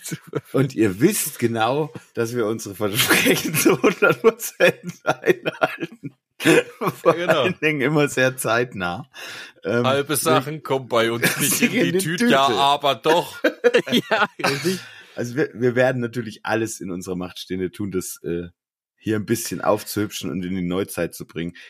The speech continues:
Speaker 2: Und wie gesagt, ich weiß, es wird neues Artwork geben. Es wird ein neues, wunderschönes Logo geben. Ich finde das Konzept mega. Ihr zwei Knalltüten habt noch gar keine Ahnung, was euch erwarten wird.
Speaker 1: Oh, ich bin gespannt.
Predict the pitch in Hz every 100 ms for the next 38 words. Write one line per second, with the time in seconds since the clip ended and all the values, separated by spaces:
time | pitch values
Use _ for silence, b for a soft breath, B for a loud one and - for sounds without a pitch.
0 | B B 87 98 95 95 92 - - 90
1 | 107 113 - 92 104 92 92 95 - -
2 | 87 - 82 - 80 78 80 b b -
3 | - 90 - 85 82 82 80 - 90 82
4 | - 87 78 80 78 76 76 71 65 85
5 | - - 78 - 87 - - 87 85 82
6 | 80 B B _ 101 123 - - 87 85
7 | 92 92 90 90 90 82 - - - 101
8 | 107 90 76 71 85 82 82 76 82 73
9 | 78 80 82 - b b b _ 202 208
10 | 107 - 107 135 - 170 107